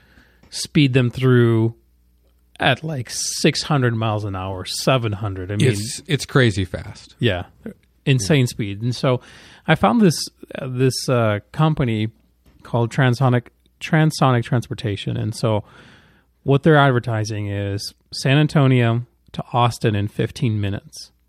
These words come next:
Speaker 1: So straight shoot. Um, I know right now it takes quite a lot longer than fifteen minutes, you know, even just due to the traffic and, you know, it's a really highly traveled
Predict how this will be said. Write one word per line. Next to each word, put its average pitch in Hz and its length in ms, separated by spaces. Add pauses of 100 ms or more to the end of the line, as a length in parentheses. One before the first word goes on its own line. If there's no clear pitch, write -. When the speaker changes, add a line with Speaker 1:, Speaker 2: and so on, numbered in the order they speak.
(720)
Speaker 1:
So 98 440
straight - 360
shoot. - 460 (160)
Um, 110 480
I 123 80
know 123 140
right 117 200
now 117 220
it 110 60
takes - 420 (460)
quite 160 260
a - 40
lot 139 180
longer 131 260
than 107 160
fifteen 117 360
minutes, 101 520
you 117 120
know, 104 240 (640)
even 123 380
just 113 300
due 120 140
to 110 100
the 98 60
traffic 120 680
and, 101 200 (720)
you - 80
know, 113 140
it's 117 160
a 123 40
really 117 160
highly 113 420
traveled 107 560